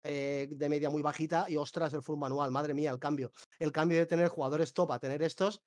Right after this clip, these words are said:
se nota muchísimo en los pases, eh, no me llegan, <laughs> no me están llegando los pases. Pero es cierto que, ay, sí como tú, tú cuando jugabas, cuando éramos más, más, más chicos, que jugábamos a los videojuegos de antaño,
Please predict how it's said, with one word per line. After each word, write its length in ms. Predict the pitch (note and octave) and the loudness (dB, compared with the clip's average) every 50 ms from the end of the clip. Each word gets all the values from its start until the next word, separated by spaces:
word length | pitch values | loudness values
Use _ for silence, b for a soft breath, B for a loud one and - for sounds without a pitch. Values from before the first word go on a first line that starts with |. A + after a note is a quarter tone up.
| _ _ | _ _
se 220 | - - - C3+ B2+ | -14 -10 -6 -4 -2
nota 200 | C3+ D3 D#3+ E3 | 0 0 0 0
muchísimo 440 | F3 D#3+ - F3+ E3+ C#3+ F#3+ G3 G3 | 0 0 -2 -4 -4 -2 0 0 0
en 60 | F3 | 0
los 140 | C#3 C3 - | 0 -2 0
pases, 320 | - D#3+ C#3 - F#3 - - - - | 0 0 0 -2 -4 -10 -12 -14 -14
eh, 120 | E3 - - | -12 -8 -4
no 180 | E3+ D#3+ F3+ | -2 0 0
me 100 | G3 F#3 | 2 2
llegan, 340 | E3+ G3 G3+ D#3 A#2 A2+ - _ _ _ | 2 0 0 0 -2 -4 -6 _ _ _
<laughs> 120 | _ _ - | _ _ 0
no 140 | D#3+ G#3 | 4 6
me 100 | A3 G#3+ | 8 8
están 240 | A#3+ - B3 A3 G#3+ | 6 6 6 4 4
llegando 360 | G3+ F#3+ F3+ F#3+ G3+ G3 F3+ | 4 4 4 4 4 4 2
los 160 | E3 D3 B2+ - | 0 0 0 0
pases. 360 | - E3 D3+ D#3 A#2+ - - _ _ _ _ _ _ _ _ _ _ _ _ _ _ _ - | -2 -2 0 -2 -6 -8 -10 _ _ _ _ _ _ _ _ _ _ _ _ _ _ _ -8
Pero 140 | A#2+ B2+ E3+ | -4 -2 -2
es 100 | E3+ - | -2 -2
cierto 540 | - F#3+ F#3 G3 F#3 F#3 - F3 F3+ - _ _ _ _ _ _ _ | -2 0 0 0 0 -2 -2 -4 -4 -4 _ _ _ _ _ _ _
que, 280 | - C3 A#2+ A#2 - _ _ _ _ _ _ | -6 -6 -6 -6 -10 _ _ _ _ _ _
ay, 280 | - B2 B2+ B2 A#2+ - | -8 -6 -6 -6 -6 -6
sí 180 | - - E3+ | -6 -6 -2
como 240 | F3 F3+ F#3 F#3+ F3 | 0 0 2 2 0
tú, 220 | - F3+ E3+ - - - _ _ _ | 0 -4 -6 -8 -10 -18 _ _ _
tú 120 | - F3 | -4 -2
cuando 240 | F3+ E3+ D#3 D3+ B2+ | 0 0 0 0 -2
jugabas, 380 | - C3+ A#2 B2+ C#3 E3 D3 - | -4 -4 -4 -2 -2 -2 -2 -4
cuando 180 | C3 A#2 B2+ | -6 -8 -6
éramos 240 | B2+ C#3+ D#3 D3+ C3 | -6 -4 -4 -4 -4
más, 280 | C#3+ C#3+ C3+ B2+ - - - | -4 -6 -6 -6 -10 -12 -10
más, 320 | C#3 B2+ B2 A#2 - - _ | -8 -8 -8 -8 -12 -14 _
más 160 | - A#2 - | -14 -14 -12
chicos, 420 | - - D#3+ - C#3+ A#2+ A#2+ - _ _ _ _ _ _ _ _ _ _ _ _ | -10 -10 -8 -8 -8 -8 -8 -10 _ _ _ _ _ _ _ _ _ _ _ _
que 100 | - C3 | -12 -10
jugábamos 480 | C3 B2 B2 C3 D3+ D#3 D3+ D3+ C3+ | -6 -2 2 2 2 2 2 0 -2
a 60 | C#3+ C#3+ | -4 -4
los 140 | C3+ B2+ | -4 -4
videojuegos 480 | B2+ C#3+ B2 A#2+ - - C#3 C#3+ C3+ B2 | -4 -6 -6 -6 -4 -4 -4 -2 -2 -4
de 80 | B2+ A#2 | -4 -6
antaño, 420 | A2 A2 - D3 D3 B2 A#2+ B2+ | -6 -2 -2 -2 -2 -2 -4 -8